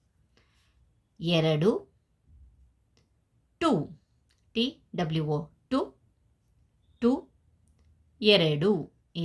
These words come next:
ರೀತಿಯಾಗಿ, ಈ ರೀತಿಯಾದಂತಹ ಗೆರೆ ಹಾಕಿ ಇದಕ್ಕೆ ರೌಂಡ್ ಇದನ್ನು ಹಾಕ್ತೀವಿ. ನೆಕ್ಸ್ಟ್ ಮೂರು. ತ್ರೀ. ಟಿ ಎಚ್ ಆರ್ ಇ ಇ. ತ್ರೀ. ಮೂರು.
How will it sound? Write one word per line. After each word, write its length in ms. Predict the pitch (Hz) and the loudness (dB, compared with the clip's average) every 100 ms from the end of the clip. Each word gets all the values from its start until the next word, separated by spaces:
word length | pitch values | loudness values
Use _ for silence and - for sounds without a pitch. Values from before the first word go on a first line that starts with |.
| 151 | -6
ರೀತಿಯಾಗಿ, 420 | 143 160 131 - 180 | -6 -8 -10 -10 -8
ಈ 40 | 170 160 | -4 -4
ರೀತಿಯಾದಂತಹ 720 | 147 151 147 151 147 170 190 311 _ _ _ _ _ _ _ _ - 160 | -6 -6 -4 -2 -4 -4 -8 -8 _ _ _ _ _ _ _ _ -10 -4
ಗೆರೆ 180 | 151 151 | -2 -2
ಹಾಕಿ 240 | 151 - 453 | -4 -8 -8
ಇದಕ್ಕೆ 280 | 277 180 214 180 | -8 -6 -6 -2
ರೌಂಡ್ 220 | 156 147 | -2 -4
ಇದನ್ನು 200 | 143 156 | -4 -6
ಹಾಕ್ತೀವಿ. 320 | 147 - _ _ _ _ _ _ _ _ - 240 | -8 -12 _ _ _ _ _ _ _ _ -6 -4
ನೆಕ್ಸ್ಟ್ 240 | 277 - - _ - 240 | -4 -8 -16 _ -2 2
ಮೂರು. 360 | 311 330 262 160 160 - _ _ _ _ _ _ _ _ _ _ _ _ _ _ _ _ | 4 4 4 2 -4 -16 _ _ _ _ _ _ _ _ _ _ _ _ _ _ _ _
ತ್ರೀ. 180 | 311 302 160 - 156 - _ _ _ _ | 2 2 2 -4 -14 -20 _ _ _ _
ಟಿ 140 | 214 196 208 | -6 -2 -2
ಎಚ್ 160 | 262 - - _ - 170 | -4 -8 -18 _ -4 0
ಆರ್ 200 | 165 165 - _ _ 262 | 2 0 -6 _ _ -8
ಇ 0 | 269 - - 160 | -8 -10 -6 -6
ಇ. 20 | 160 - _ _ _ 269 | -6 -10 _ _ _ -2
ತ್ರೀ. 180 | 269 147 - _ _ _ _ _ _ _ _ _ | 0 0 -4 _ _ _ _ _ _ _ _ _
ಮೂರು. 380 | 185 175 160 | 0 2 4